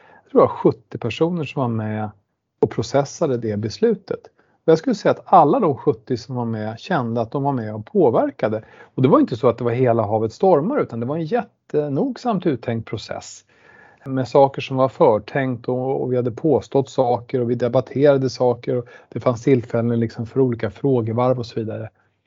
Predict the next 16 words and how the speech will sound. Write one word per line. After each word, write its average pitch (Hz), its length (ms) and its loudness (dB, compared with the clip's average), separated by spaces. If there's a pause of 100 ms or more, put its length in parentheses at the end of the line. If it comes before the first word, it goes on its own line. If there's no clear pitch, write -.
(220)
Och 120 100 -8
det 107 80 -6
är 110 40 -6
en 113 60 -6
otrolig 143 680 2
effektivitet. - 640 -12 (320)
Men 147 120 2
problemet 247 520 4
blir 123 260 4
om 147 100 0
man 156 220 0
stoppar 208 400 2
in 254 140 6
ett 240 100 0
gammalt 208 380 2
arbetssätt 127 640 0